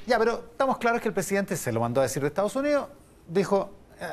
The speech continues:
"Aquí hay dos posibilidades nomás, hay una sola alternativa, apruebo o rechazo". ¿Qué, qué propone usted en caso de que ganara el rechazo?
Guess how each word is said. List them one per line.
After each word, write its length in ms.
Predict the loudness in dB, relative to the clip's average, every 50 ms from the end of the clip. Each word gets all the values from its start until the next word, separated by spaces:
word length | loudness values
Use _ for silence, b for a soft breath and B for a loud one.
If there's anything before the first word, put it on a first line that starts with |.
| -6 -2 0 2
"Aquí 240 | 2 4 4 4 4
hay 140 | 4 4 4
dos 580 | 4 4 4 6 6 6 4 4 2 2 0 0
posibilidades 560 | -2 -4 -2 0 0 2 2 2 2 2 0 -2
nomás, 200 | -2 -4 -2 -2
hay 60 | -2
una 100 | -2 0
sola 160 | 0 0 -2
alternativa, 400 | -2 -2 -2 -2 -2 0 0 0
apruebo 280 | 0 2 2 0 0 0
o 60 | 0
rechazo". 440 | 0 0 -2 -2 -6 -6 -6 -10 -12 -14 -16 -20 -20 -20 -20 -20 -20 -20 -14 -6
¿Qué, 340 | -2 0 0 0 -2 -4 -8 -16 -20 -20 -20 -20 -20 -20 -20 -20 -20 -20 -20 -20 -20 -20 -20 -6
qué 100 | -2 0
propone 380 | 2 4 4 4 2 2 0 -2
usted 520 | -4 -6 -6 -2 0 0 2 2 0 -2 -6 -10 -8
en 120 | -6 -4 -2
caso 240 | -2 0 0 0
de 40 | 0
que 80 | 0 0
ganara 220 | 2 2 0 0
el 80 | 0 -2
rechazo? 380 | -4 -6 -8 -12 -14 -14 -16